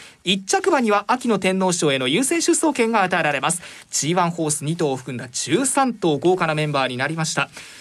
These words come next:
金曜日正午の段階で東京競馬場天候晴れ、芝ダートとも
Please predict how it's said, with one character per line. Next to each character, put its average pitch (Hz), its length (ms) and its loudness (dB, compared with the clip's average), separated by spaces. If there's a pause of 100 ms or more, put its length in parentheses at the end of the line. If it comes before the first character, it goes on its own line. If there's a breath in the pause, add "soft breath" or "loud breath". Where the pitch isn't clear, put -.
(220 loud breath)
金 - 180 2
曜 349 160 4
日 247 40 0
正 285 200 2
午 254 100 2
の 208 100 2
段 170 200 0
階 165 100 4
で 151 80 4
東 214 240 2
京 214 160 2
競 196 120 0
馬 165 140 2
場 147 200 0
天 170 240 -2
候 160 160 0
晴 151 200 0
れ、 147 120 -2 (200 loud breath)
芝 320 360 0
ダ 330 100 4
ー 285 60 0
ト 185 100 -2
と 170 80 -2
も 160 160 0